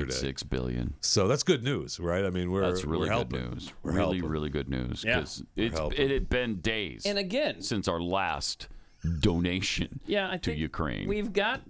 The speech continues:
Speaker 3: uh, a list of
Speaker 2: So
Speaker 3: all the
Speaker 2: good.
Speaker 3: stuff, and it's all this military equipment. I don't know
Speaker 1: Uh-huh.
Speaker 3: which,
Speaker 2: Yeah.
Speaker 3: uh, story it is there to your left, Pat, but it's one of those that just lists it, and it's like,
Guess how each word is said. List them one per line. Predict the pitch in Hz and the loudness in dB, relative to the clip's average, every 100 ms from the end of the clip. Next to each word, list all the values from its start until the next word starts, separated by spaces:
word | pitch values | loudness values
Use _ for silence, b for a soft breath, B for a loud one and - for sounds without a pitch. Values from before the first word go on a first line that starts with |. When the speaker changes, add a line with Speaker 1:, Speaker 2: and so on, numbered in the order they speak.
| 170 | 0
Speaker 3:
uh, | 156 143 | 0 2
a | 139 | 2
list | 143 139 180 165 147 | 2 2 2 0 -2
of | 131 | 0
Speaker 2:
So | 143 | 2
Speaker 3:
all | 160 | 2
the | 147 | 2
Speaker 2:
good. | 127 | -2
Speaker 3:
stuff, | - 196 180 | 0 0 2
and | 165 | 0
it's | 160 196 | 0 0
all | 190 | 0
this | 185 160 | 0 0
military | 160 220 196 147 123 | 0 0 0 0 -2
equipment. | 123 139 123 127 | -2 -2 -2 -4
I | 151 | -2
don't | 160 151 | -2 -2
know | 151 151 | 0 4
Speaker 1:
Uh-huh. | 139 104 104 | 4 4 0
Speaker 3:
which, | - | 0
Speaker 2:
Yeah. | 92 85 73 | -2 0 -2
Speaker 3:
uh, | |
story | 131 - 156 147 | -6 -2 0 2
it | 131 | 0
is | 131 | 0
there | 123 123 | -2 -2
to | |
your | 123 120 | 0 2
left, | 123 113 - | 2 0 -2
Pat, | 120 117 117 | -2 0 0
but | 117 | 0
it's | 117 117 | 0 2
one | 165 | 2
of | 147 | 4
those | 147 135 | 2 0
that | 131 | -2
just | 151 139 | -2 4
lists | 208 247 - | 4 4 -2
it, | 160 | 0
and | 185 | -2
it's | 185 226 | 0 -2
like, | 226 | -2